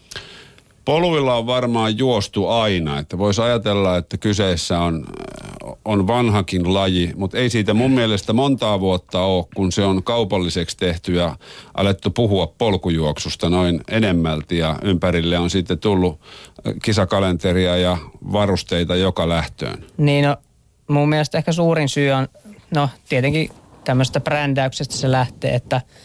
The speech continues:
Speaker 2: kun ei tapahtumat on järjestetty, niin sit ihmiset on ymmärtänyt, että t-, tää on kiva ja lähtenyt kokeilemaan. Että, ja sit parasta markkinointimateriaalia on aina kaikki kuvat ja videot kisoista, että ne on niin,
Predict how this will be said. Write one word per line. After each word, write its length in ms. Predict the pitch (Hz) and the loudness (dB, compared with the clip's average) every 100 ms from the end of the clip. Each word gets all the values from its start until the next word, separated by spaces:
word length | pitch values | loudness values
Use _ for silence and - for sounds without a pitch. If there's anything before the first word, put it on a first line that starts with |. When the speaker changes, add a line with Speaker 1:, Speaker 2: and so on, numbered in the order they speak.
| - - - _ - - - - - | -20 -20 -20 _ -6 -2 0 0 -2
Speaker 2:
kun 200 | - 151 | 0 2
ei 120 | 151 151 147 - | 2 2 0 0
tapahtumat 600 | 160 156 143 - 151 135 | -2 0 -2 0 0 2
on 100 | 139 | 2
järjestetty, 640 | 139 156 135 131 143 - 131 | 2 2 0 -2 -4 -4 -2
niin 100 | 127 | -2
sit 180 | 127 139 | 0 0
ihmiset 340 | 127 131 - | 2 0 2
on 120 | 123 | 2
ymmärtänyt, 580 | 123 120 120 120 120 117 | 4 2 0 0 -2 -2
että 240 | 131 139 | -2 -4
t-, 200 | - - - | -6 -6 -2
tää 140 | 120 | 0
on 140 | 113 127 | 0 0
kiva 340 | 156 160 147 | 2 2 2
ja 60 | 135 | 0
lähtenyt 340 | 127 - 135 | -2 -4 -4
kokeilemaan. 640 | - 131 127 117 117 120 120 | -2 -2 0 0 0 0 -2
Että, 340 | - 67 - - - | -2 -4 -6 -10 -4
ja 100 | 131 | -2
sit 180 | 135 - - - - - - - - - | -2 -4 -16 -20 -20 -20 -20 -20 -20 -8
parasta 520 | - 131 131 - 147 - - _ _ _ | -2 0 -2 -2 -4 -4 -12 _ _ _
markkinointimateriaalia 1300 | 147 143 143 - 135 131 139 135 131 135 127 123 127 | 0 2 0 0 0 2 2 2 0 0 2 2 2
on 60 | 131 | 2
aina 160 | 127 131 | 0 0
kaikki 260 | 127 139 | 0 -2
kuvat 400 | 131 139 127 127 | -2 0 0 0
ja 100 | 127 | 0
videot 340 | 131 131 123 - | 2 2 0 -2
kisoista, 440 | 127 127 131 - | -4 -2 0 -2
että 100 | 131 | 0
ne 60 | 123 | 0
on 100 | 123 | 0
niin, 160 | - | 0